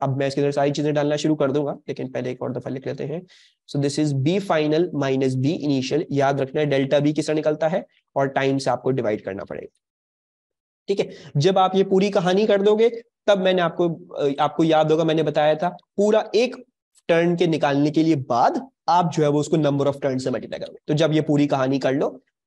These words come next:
तब इसको वन ट्वेंटी से भी मल्टीप्लाई कर देना, तब आपके पास एक सौ बीस टर्न्स का ईएमएफ़ आ जाएगा, क्या आना चाहिए टोटल,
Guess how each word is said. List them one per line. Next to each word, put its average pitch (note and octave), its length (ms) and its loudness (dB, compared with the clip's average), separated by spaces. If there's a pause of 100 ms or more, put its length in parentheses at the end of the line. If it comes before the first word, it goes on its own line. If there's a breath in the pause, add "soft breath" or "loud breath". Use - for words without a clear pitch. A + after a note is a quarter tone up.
तब D3+ 240 0
इसको C#3+ 500 -2
वन C#3 240 0
ट्वेंटी C3+ 340 0
से C3+ 120 -4
भी C#3 120 2
मल्टीप्लाई C#3 440 0
कर C#3 160 0
देना, D#3+ 320 -2 (220)
तब C#3+ 140 0
आपके B2+ 340 -2
पास D3 300 -2 (600 soft breath)
एक E3 200 0
सौ D#3+ 140 0
बीस D#3+ 420 2
टर्न्स C3+ 280 0
का - 180 -2
ईएमएफ़ B2+ 300 -4
आ G#2+ 60 -2
जाएगा, A2+ 220 -6
क्या - 180 -6
आना G#2 120 -12
चाहिए - 320 -14
टोटल, B2 240 -6